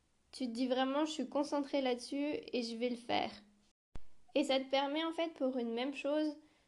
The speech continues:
de prendre beaucoup moins de temps que si tu t'étais pas fixé une limite en temps. Parce que quelque chose où t'aurais mis une heure, t'aurais peut-être dû mis du coup,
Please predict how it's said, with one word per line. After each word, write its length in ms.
de 100
prendre 460
beaucoup 320
moins 180
de 80
temps 380
que 440
si 300
tu 140
t'étais 260
pas 160
fixé 380
une 160
limite 340
en 100
temps. 300
Parce 160
que 280
quelque 220
chose 220
où 60
t'aurais 260
mis 180
une 200
heure, 220
t'aurais 240
peut-être 240
dû 140
mis 200
du 180
coup, 440